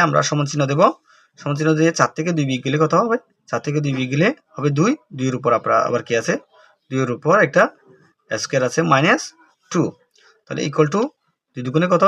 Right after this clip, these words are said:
দুই দুগুণে হচ্ছে চার মাইনাস দুই। তাহলে চার থেকে দুই বিয়োগ গেলে হবে কত? দুই। এটা হচ্ছে রাইট হ্যান্ড সাইড, রাইট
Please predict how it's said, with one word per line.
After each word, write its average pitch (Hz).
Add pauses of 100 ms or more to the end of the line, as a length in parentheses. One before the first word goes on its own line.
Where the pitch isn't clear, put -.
দুই 139
দুগুণে 123
হচ্ছে 131 (100)
চার 170 (340)
মাইনাস 151 (920)
দুই। 120 (480)
তাহলে 139 (420)
চার 107
থেকে 156
দুই 147
বিয়োগ 135
গেলে 135
হবে 160 (180)
কত? - (320)
দুই। - (460)
এটা 117
হচ্ছে 143
রাইট 95
হ্যান্ড 90
সাইড, - (440)
রাইট 139